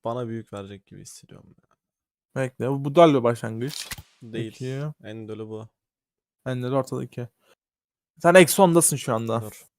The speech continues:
Speaker 1: Dur. Dur. Hadi.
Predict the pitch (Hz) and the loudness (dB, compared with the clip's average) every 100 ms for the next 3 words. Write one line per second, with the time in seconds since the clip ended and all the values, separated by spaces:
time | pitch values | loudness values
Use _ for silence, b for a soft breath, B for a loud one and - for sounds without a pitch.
0 | _ _ _ - 90 95 - _ _ _ | _ _ _ -18 -18 -18 -20 _ _ _
1 | _ _ 107 101 - _ _ _ _ _ | _ _ -8 -8 -10 _ _ _ _ _
2 | _ _ _ _ _ _ _ _ _ _ | _ _ _ _ _ _ _ _ _ _
3 | _ _ _ _ _ _ _ _ _ - | _ _ _ _ _ _ _ _ _ -16
4 | 104 | -14